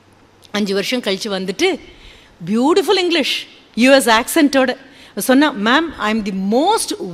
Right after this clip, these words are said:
wanted project manager. எந்த கிளையண்ட் கேட்டாலும் நான் தான். எனக்கு தோணுது மேம், வகுப்புல முன்னால உட்காந்துக்கிட்டு நான் தினம் தினம் நான் ஒரு தடவை வந்து என்னை அறிமுகப்படுத்திக்கிட்டுமா?" அப்படின்னு கேட்டபோது, "நீ வா, உன்னை நிறுத்துறதுக்கு உன்னை தவிர வேற யாரும் கிடையாதுன்னு" சொன்னீங்க.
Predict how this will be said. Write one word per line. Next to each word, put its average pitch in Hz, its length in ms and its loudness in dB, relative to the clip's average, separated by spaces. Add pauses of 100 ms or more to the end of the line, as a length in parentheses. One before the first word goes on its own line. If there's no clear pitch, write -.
(100)
wanted 330 640 2 (500)
project 262 320 4 (120)
manager. 220 440 0 (320)
எந்த 302 440 4
கிளையண்ட் 285 400 4
கேட்டாலும் 269 360 4
நான் 233 240 4
தான். 233 200 0 (840)
எனக்கு 254 340 2
தோணுது 339 260 2
மேம், 196 260 -2 (320)
வகுப்புல 254 380 2
முன்னால 254 460 2 (220)
உட்காந்துக்கிட்டு 254 520 2
நான் 220 340 -2
தினம் 277 240 2
தினம் 320 220 2
நான் 330 120 4
ஒரு 233 140 2
தடவை 254 200 6
வந்து 262 180 2
என்னை 247 140 4
அறிமுகப்படுத்திக்கிட்டுமா?" 233 920 2 (380)
அப்படின்னு 269 280 6
கேட்டபோது, 247 560 2
"நீ 226 120 0
வா, 226 260 4 (380)
உன்னை 254 260 6
நிறுத்துறதுக்கு 254 520 2
உன்னை 240 380 2
தவிர 262 260 2
வேற 240 160 2
யாரும் 220 360 2
கிடையாதுன்னு" 226 380 0
சொன்னீங்க. 214 440 -4